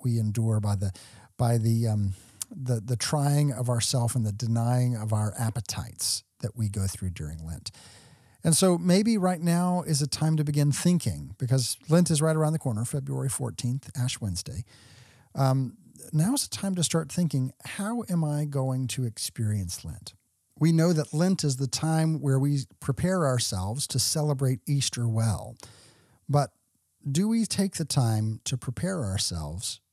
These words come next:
to experience Lent well? Maybe spend some time this week and say, "God, what is it specifically that you want me to learn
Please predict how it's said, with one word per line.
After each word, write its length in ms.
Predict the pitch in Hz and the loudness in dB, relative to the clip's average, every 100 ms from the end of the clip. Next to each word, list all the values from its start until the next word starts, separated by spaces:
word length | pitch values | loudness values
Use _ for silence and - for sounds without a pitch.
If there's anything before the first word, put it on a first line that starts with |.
| _ _ - | _ _ -2
to 220 | 147 143 | 0 0
experience 880 | 131 - - 156 147 143 131 - - | 0 -4 -4 -4 -2 0 -2 -4 -6
Lent 420 | 120 127 135 - - - | -2 0 0 -6 -12 -10
well? 380 | 87 76 - - - - _ _ _ _ - | -8 -8 -12 -20 -20 -20 _ _ _ _ -10
Maybe 140 | 156 175 | -4 -2
spend 240 | - 165 | 0 0
some 140 | - 131 | 0 0
time 260 | 147 147 | 2 2
this 180 | 139 - | 2 0
week 140 | 135 | 0
and 100 | 135 | 0
say, 140 | 131 127 | 0 0
"God, 320 | 143 175 175 - | 0 -2 -4 -12
what 500 | 139 - 143 151 190 | -16 -10 -4 -2 0
is 220 | 196 151 | 0 0
it 120 | 165 | -2
specifically 800 | - - 139 165 147 143 135 120 | -2 0 2 2 0 0 0 0
that 160 | 117 - | 0 -4
you 160 | 127 | -2
want 180 | 127 110 | -2 -2
me 140 | 120 110 | -4 -4
to 140 | - | -4
learn 540 | 101 95 87 80 104 | -4 -2 -4 -6 -12